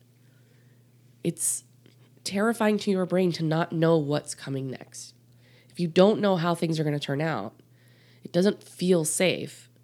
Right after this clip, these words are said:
to just start walking in the darkness and not know what's gonna happen. Especially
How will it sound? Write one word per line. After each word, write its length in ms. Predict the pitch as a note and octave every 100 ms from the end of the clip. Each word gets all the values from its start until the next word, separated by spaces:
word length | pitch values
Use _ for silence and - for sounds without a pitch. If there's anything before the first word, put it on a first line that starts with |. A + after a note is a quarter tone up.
| _ _ _ _ -
to 340 | - D3+ C3 - _
just 540 | - D#3 C#3+ - - -
start 300 | - C#3 E3+
walking 320 | G3 A3 F#3
in 60 | E3
the 80 |
darkness 600 | F3 A3 F#3+ B2+ D#3+ - - _ -
and 120 | C#3+
not 220 | D3 F3 E3+
know 120 | E3+
what's 180 | D3 -
gonna 140 | D3
happen. 460 | D3 A#3+ - - D#3+ _ _ _ _ - _ _ _ - _ -
Especially 1120 | D3+ - - - A3 C#4+ - C3+ B2+ F3